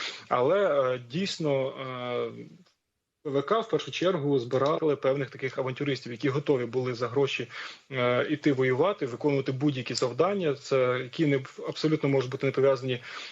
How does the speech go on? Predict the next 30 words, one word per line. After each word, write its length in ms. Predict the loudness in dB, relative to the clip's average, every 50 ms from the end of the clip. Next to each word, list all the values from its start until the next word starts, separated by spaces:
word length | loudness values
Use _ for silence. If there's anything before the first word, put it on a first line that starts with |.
| -18 _ -8
е, 420 | -4 0 2 2 4 4 4 2 2 0
із 160 | -2 -2 0
захистом 580 | 2 2 2 2 0 -4 -6 -4 -2 -2 -2
їхньої 340 | -2 -6 -6 -4 -4 -4 -4
батьківщини, 720 | -2 -4 -4 -4 -4 -2 0 0 2 2 2 4 4 2
ну, 160 | 4 4 4
на 80 | 4 2
відміну 360 | 2 2 2 2 2 2 2
від, 300 | 0 0 -2 -4 -4 -4 -6
якщо 260 | -4 -4 -2 -4 -2
ми 100 | -2 -4
говоримо 380 | -4 0 2 2 2 2 0
про 100 | -2 -4
контрактну 440 | -2 -2 0 2 2 0 2 2 2
армію, 300 | 2 2 0 -2 -8 -10 -12 _ _ _ _ _ _ _ -6
навіть 380 | -2 2 2 4 4 2 2 0
абстрагуючи 520 | -2 0 0 0 2 4 2 4 2 0
від 100 | 0 2
того, 160 | 2 2 2
що 120 | 2 0 -2
це 120 | 0 0
російська 460 | 2 0 0 -2 -4 -2 0 0 0
армія, 200 | 0 0 -2 -2 0
але 100 | 0 0
все 160 | 2 0 0
одно, 220 | 2 2 0 0 -2 -6 -12 -12 -12 -12 -14 -16 _ _ -10 -6
е, 380 | -2 -2 0 0 0 -2 -4 -6 -8 -6 -2
людина, 320 | 0 2 4 4 4 4
якщо 260 | 2 2 2 2 2
вона 640 | 4 4 4 4 2 2 4 4 4 2 2 0